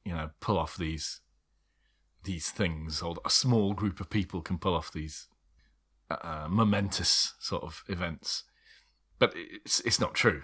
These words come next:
You know, there's plenty of, there's plenty of security holes that can easily be exploited by the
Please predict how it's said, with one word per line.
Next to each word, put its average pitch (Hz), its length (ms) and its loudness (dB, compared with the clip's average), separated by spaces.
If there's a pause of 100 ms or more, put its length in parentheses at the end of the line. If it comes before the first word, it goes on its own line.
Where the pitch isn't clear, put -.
(100)
You 98 120 -2
know, 80 100 0
there's 85 440 -2
plenty 101 260 6
of, 80 240 -8 (560)
there's 135 120 0
plenty 147 220 12
of 123 80 8
security 127 720 10
holes 117 400 8
that 117 120 2
can 113 120 2
easily 101 360 6
be 98 340 4 (100)
exploited 95 720 -2
by 90 200 -2
the 85 200 -4